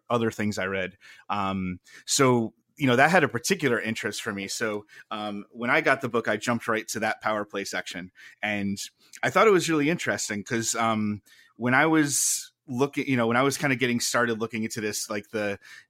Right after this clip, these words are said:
the, the, the piece that I really liked was, uh, was Matt Cain's, um,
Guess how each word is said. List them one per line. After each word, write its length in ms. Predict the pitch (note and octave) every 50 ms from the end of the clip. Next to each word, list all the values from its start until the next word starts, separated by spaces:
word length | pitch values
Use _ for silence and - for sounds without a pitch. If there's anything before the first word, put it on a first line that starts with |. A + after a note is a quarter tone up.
| _ _ - _ -
the, 200 | B2 B2+ A#2 A#2+
the, 180 | A2 B2 A#2+
the 120 | A2+ B2 A#2
piece 260 | - - D#3 D3 -
that 100 | - C3
I 40 | C3+
really 280 | C3+ C3 C3 B2 A#2+
liked 280 | A2+ A2 A2 A2 - -
was, 320 | G#2+ G#2 G2+ - - - A2
uh, 200 | G#2 G2 F#2+ E2
was 220 | F2 G#2+ G#2 - A2+
Matt 180 | A#2 A2+ G#2
Cain's, 600 | - - C3 A#2+ A#2 A2+ A2 G2+ - - - - _ _ _ _ _ _ -
um, 360 | G2+ G2+ G2 F#2+ F#2+ F#2 F#2+